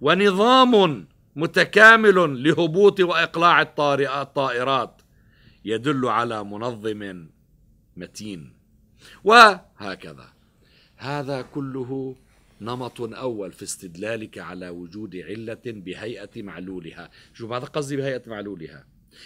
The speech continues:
يعني نمط المعلول يحكي علته من إهمال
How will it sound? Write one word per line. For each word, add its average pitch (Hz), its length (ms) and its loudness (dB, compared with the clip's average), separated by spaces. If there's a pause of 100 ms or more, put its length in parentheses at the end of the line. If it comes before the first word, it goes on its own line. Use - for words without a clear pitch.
يعني 117 340 0
نمط 123 420 -6
المعلول 110 800 -4
يحكي 85 480 -10
علته 67 500 -16 (1160)
من 131 160 -4
إهمال 208 800 8